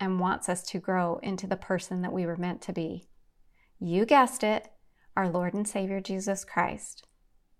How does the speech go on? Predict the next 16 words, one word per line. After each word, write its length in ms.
In 180
a 100
talk 360
given 240
at 120
B 140
Y 140
U 560
by 180
Donald 580
L. 480
Staheli, 1000
he 320
asks 640
this 240
question, 680